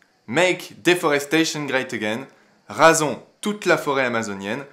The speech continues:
pour y mettre des grands parkings et des supermarchés à la place.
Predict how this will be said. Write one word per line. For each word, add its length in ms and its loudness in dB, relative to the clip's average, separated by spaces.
pour 160 -4
y 60 -4
mettre 300 -2
des 140 -4
grands 180 2
parkings 600 -4
et 100 -2
des 100 0
supermarchés 640 -4
à 60 6
la 80 2
place. 460 -10